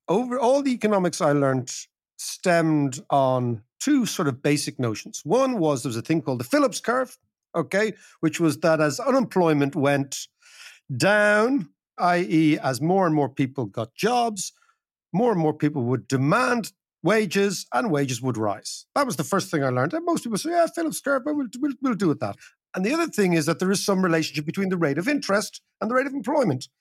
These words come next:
If the rate of interest goes up, people start to save a wee bit more, they don't spend so much, companies retrench, and you know what? Unemployment goes up. Those two things are not happening. Explain to me what's going on. This is,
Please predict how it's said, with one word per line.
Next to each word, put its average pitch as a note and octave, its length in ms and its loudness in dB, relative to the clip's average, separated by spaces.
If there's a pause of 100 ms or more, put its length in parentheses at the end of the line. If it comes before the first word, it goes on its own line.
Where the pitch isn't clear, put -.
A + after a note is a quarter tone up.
(260)
If D3 80 -8
the F3+ 80 0
rate A3 140 2
of G3 60 0
interest F#3 260 -4
goes C#3 200 0
up, C#4+ 260 0 (640)
people B2+ 160 -6
start - 180 -10
to - 60 -12
save D#3+ 320 0
a F#3 40 0
wee F#3 180 2
bit F#3 240 -2
more, F#3 280 2
they E3 120 -4
don't G#2+ 180 -12
spend F#3+ 480 0
so F#3 220 -2
much, F3+ 420 -2
companies A#2+ 460 -8
retrench, C#4+ 580 -2
and E4+ 100 -8
you E4+ 60 0
know D4+ 140 2
what? F3 320 0 (180)
Unemployment D3+ 420 -2
goes D#3+ 140 -2
up. A#3 200 -2 (280)
Those A3 400 -4
two C#4 220 -4
things A#3+ 600 -4 (100)
are C#3+ 80 -4
not G3 180 -6
happening. F#3 380 -4
Explain A#3 560 -6
to - 80 -8
me A#3 100 -2
what's G#3+ 160 -6
going F#3+ 260 0
on. G3+ 140 2
This F#3+ 140 -2
is, G#3 120 -4